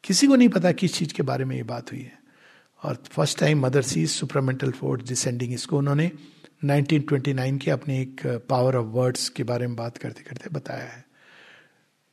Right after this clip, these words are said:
और बार बार श्री अरविंद से जब माँ पूछती है, तो कहती है, "It is not yet ready।" माँ फिर उनसे पूछती है कि, "But the world is not ready।"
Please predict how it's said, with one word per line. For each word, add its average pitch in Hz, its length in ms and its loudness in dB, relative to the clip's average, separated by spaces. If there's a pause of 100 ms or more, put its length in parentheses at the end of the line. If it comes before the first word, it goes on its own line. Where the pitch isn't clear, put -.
(340)
और 135 140 0
बार 160 340 10
बार 226 220 10
श्री 202 180 6
अरविंद 180 260 6
से 170 120 2
जब 156 140 4
माँ 143 200 4
पूछती 135 380 -2
है, 131 60 -2
तो - 120 -12
कहती 185 220 2
है, 170 60 2
"It - 80 -6
is 156 100 2
not 143 180 0
yet 160 220 2
ready।" 123 280 -2 (600)
माँ 160 560 4
फिर 175 120 6
उनसे 180 240 6
पूछती 180 400 2
है 220 100 6
कि, 220 180 2
"But 175 160 4
the 170 160 4
world 233 360 6
is 226 80 6
not 247 160 4
ready।" 220 320 8